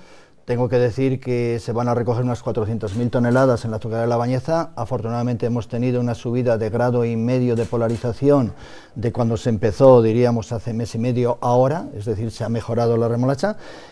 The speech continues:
Y luego después, pues decirte que no ha parado el conflicto. El conflicto, todos sabemos que ha habido una ruptura unilateral,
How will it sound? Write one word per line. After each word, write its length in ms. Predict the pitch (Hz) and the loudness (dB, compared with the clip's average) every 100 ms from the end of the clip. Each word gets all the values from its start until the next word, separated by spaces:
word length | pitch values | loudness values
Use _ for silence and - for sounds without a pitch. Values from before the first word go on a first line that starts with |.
| - | -4
Y 120 | 127 | 4
luego 220 | 143 151 | 8 10
después, 460 | 160 151 - 170 147 | 8 6 8 8 8
pues 180 | - 131 | 2 2
decirte 520 | 123 135 131 156 143 | 4 2 2 2 2
que 420 | - 127 120 117 | 0 2 2 2
no 280 | 120 127 139 | 2 4 6
ha 100 | 131 | 6
parado 460 | 123 120 117 113 110 | 6 4 4 2 0
el 120 | 104 | -2
conflicto. 640 | 107 107 151 143 - 110 | -4 -4 -2 -2 -2 -4
El 60 | 101 | -4
conflicto, 400 | 104 101 127 127 | -6 -6 -4 -2
todos 220 | 127 127 | 0 0
sabemos 420 | 131 131 139 147 | 2 4 4 0
que 80 | 143 | 0
ha 40 | 120 | 0
habido 220 | 127 127 | 2 2
una 160 | 127 120 | 0 0
ruptura 420 | 117 - 151 131 | -2 0 4 4
unilateral, 880 | 120 117 117 113 117 123 139 120 | 2 0 0 -2 0 4 6 4